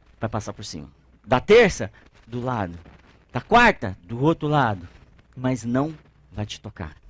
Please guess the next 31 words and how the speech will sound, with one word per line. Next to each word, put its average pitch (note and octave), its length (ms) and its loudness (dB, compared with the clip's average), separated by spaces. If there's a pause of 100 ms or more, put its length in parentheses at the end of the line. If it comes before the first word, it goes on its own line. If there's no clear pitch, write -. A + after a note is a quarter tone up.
(1300)
"Ah, F3+ 120 0
você - 80 -8
tá F#3+ 80 -2
dizendo F3 240 -6
que F#3+ 80 -8
eu F3+ 40 -6
não F#3+ 120 -6
vou E3+ 100 -6
ter D#3+ 120 -8
problema?" D3+ 340 -4 (120)
Tô D3+ 120 -4
dizendo C#3+ 320 -2
que - 100 -18
você C3+ 300 -4
vai D3+ 120 -2
resolver C3+ 380 -2
os C3+ 140 -4
problemas. A#2 680 -2 (1120)
Porque G#2+ 180 -8
ele C#3 100 0
te - 120 -10
dá B2 120 0
sabedoria, A2 540 -4
ele A2+ 100 -2
te C3+ 120 -10
dá A#2+ 120 2
capacidade. G#2 800 -6 (680)
Porque - 260 -4
ele D3 200 2
é C#3+ 60 0
Deus A#2+ 600 0